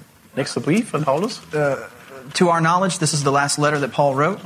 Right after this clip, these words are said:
Speaker 1: So viel wir wissen, das ist der letzte Brief, äh, geschrieben von Paulus.
Speaker 2: It's written about A D sixty-five.
Speaker 1: Und geschrieben etwa fünfundsechzig nach Christus.
Speaker 2: The key concept is that Christian leaders are to carry on with the gospel of Christ that has been entrusted to them.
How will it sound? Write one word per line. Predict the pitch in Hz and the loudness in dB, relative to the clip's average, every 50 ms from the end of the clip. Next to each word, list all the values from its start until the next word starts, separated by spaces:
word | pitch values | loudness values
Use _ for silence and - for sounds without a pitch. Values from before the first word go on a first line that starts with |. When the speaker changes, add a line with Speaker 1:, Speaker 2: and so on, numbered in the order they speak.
| - - - - - - - - - - - - - - | -16 -16 -16 -20 -20 -20 -20 -20 -18 -16 -16 -16 -10 -6
Speaker 1:
So | - 123 | -4 -2
viel | 113 160 143 | 0 2 2
wir | 143 127 | 2 2
wissen, | 143 196 196 - 202 | 0 0 0 0 0
das | 175 156 147 - | 2 2 0 0
ist | 165 143 - | -2 -2 0
der | 156 131 | 0 0
letzte | 127 139 180 175 - - 160 131 | 2 0 -2 -2 -2 -2 -2 0
Brief, | 127 135 156 185 175 - | 2 2 2 2 2 0
äh, | - 143 143 131 | 0 0 0 -2
geschrieben | - - - - 147 143 139 | -4 -6 -2 0 0 2 2
von | 135 135 113 | 0 0 0
Paulus. | 113 113 113 131 190 240 233 - - - - | 0 0 2 2 2 0 0 -2 -6 -10 -14
Speaker 2:
It's | - - 147 | -12 -6 -2
written | 139 165 180 175 | -2 0 0 2
about | 160 156 151 147 143 | 2 2 0 0 0
A | 160 165 | 0 2
D | 160 160 156 | 2 2 2
sixty-five. | 147 - 156 - - - 147 - 151 143 143 147 156 165 - - | 0 0 -4 -6 -6 -8 -4 0 0 0 0 0 -4 -6 -8 -4
Speaker 1:
Und | - 131 135 | 0 2 2
geschrieben | 135 131 - - 160 165 165 165 160 | 2 2 2 2 2 4 4 2 2
etwa | 160 139 151 - 147 143 139 | 2 0 0 2 0 0 0
fünfundsechzig | 135 - - 160 180 180 - 160 151 135 113 139 147 - - - 147 139 - | 0 0 2 2 2 2 2 2 0 2 2 0 0 -2 -2 -2 -2 -2 -2
nach | - 127 123 | -4 -6 -6
Christus. | - - 135 - - 107 95 - - - - - - - - - - - - | -4 -6 -6 -4 -4 -6 -6 -6 -8 -12 -14 -16 -20 -20 -20 -20 -14 -8 -6
Speaker 2:
The | 143 | -4
key | - - 208 | 0 0 2
concept | 185 - 196 185 185 - - 185 180 175 | 2 2 0 0 0 0 0 0 0 -2
is | - 131 127 | -2 -4 -4
that | 143 143 | -4 -2
Christian | - - 180 - - - 151 147 | 0 0 0 0 0 -2 0 2
leaders | 143 156 170 170 170 170 160 | 2 4 4 2 2 0 -2
are | - 143 | -4 -6
to | 120 117 | -6 -6
carry | - - 165 156 156 151 | -6 -4 -2 0 0 0
on | 147 151 156 160 151 | 2 0 0 0 0
with | 139 - | -2 -4
the | - | -2
gospel | 131 143 143 143 147 - - 147 147 135 | 0 0 0 0 0 -4 -6 -6 -6 -4
of | 127 123 110 | -6 -6 -8
Christ | - - 160 151 151 147 - | -4 0 0 0 0 0 -2
that | - 123 | -6 -6
has | 131 120 | -6 -4
been | - 139 | -4 -4
entrusted | 131 117 - - 170 165 - - 165 143 | -4 -2 -2 0 -2 -2 -2 -4 -8 -6
to | - 147 | -4 -2
them. | 156 170 196 208 | -2 0 -2 -2